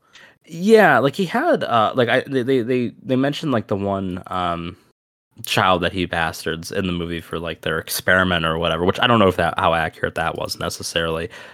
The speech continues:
Um, but, I mean, he has, like, another, at least one other bastard child that, like, we know of historically. And, like, it, I, I also think, too, like, his family is, like, like, his, his children and, like, his, uh, particularly, like, his, um,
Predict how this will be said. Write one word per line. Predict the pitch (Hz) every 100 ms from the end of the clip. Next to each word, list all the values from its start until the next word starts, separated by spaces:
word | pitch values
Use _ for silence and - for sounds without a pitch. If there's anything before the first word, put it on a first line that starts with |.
| - -
Um, | 95 90 87 85 82 -
but, | - 101
I |
mean, | 120 123
he |
has, | 131 139 196
like, | 180
another, | 107 92 143 175 64 - -
at | 110
least | 123 151
one | 101 98
other | 87 85
bastard | 85 - - - 82
child | - 87 85 92
that, | 87
like, | 82 -
we | 90
know | 85 85 104
of | 98 80
historically. | 98 85 - 95 101 - 87 90 - _ _ _ _ _ _
And, | 120 123
like, | 127 156
it, | 156 143
I, | 147 147 170
I |
also | 208 226
think, | 262 196 98
too, | - 160
like, | 135 110 - -
his | 131 143 -
family | - 127 190 233 127
is, | 98 - - -
like, | 107 - - _ _ _ _ _ _ _ _ _ _ _ _ _
like, | 143 131
his, | 190 160 -
his | - 165 147
children | - - 320 269 202 143
and, | 120
like, | 110 101
his, | 113 110 104
uh, | 101 92 92
particularly, | 90 120 160 127
like, | 98 92
his, | 95 87 - -
um, | 85 82 82